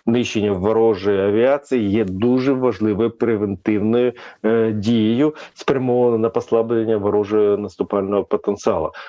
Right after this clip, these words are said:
Бо, ну, насправді тут і зараз ворожі каби д-, нам додають чимало клопоту.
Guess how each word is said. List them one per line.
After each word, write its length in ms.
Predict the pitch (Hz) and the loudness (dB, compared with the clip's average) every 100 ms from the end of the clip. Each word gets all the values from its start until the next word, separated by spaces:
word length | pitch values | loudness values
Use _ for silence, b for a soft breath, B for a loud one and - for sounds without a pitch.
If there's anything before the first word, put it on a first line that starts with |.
| B | B
Бо, 160 | 101 107 | -2 0
ну, 160 | 104 104 | 2 0
насправді 600 | 104 - 113 120 113 110 | -2 0 0 0 0 -2
тут 300 | - 110 - | -2 -2 -2
і 60 | |
зараз 440 | 95 110 117 113 - B _ | 0 2 2 0 -6 B _
ворожі 460 | 101 104 107 98 107 | -2 0 0 -2 -2
каби 420 | 113 110 110 104 | 0 0 0 -2
д-, 520 | 87 90 101 101 101 | -4 -4 0 0 0
нам 320 | 95 101 101 98 | 0 -2 -2 -2
додають 360 | 92 98 95 | 0 -2 -2
чимало 500 | - 101 95 95 90 - | -4 -2 0 -2 -4 -6
клопоту. 400 | - 95 85 - | -6 -4 -4 -4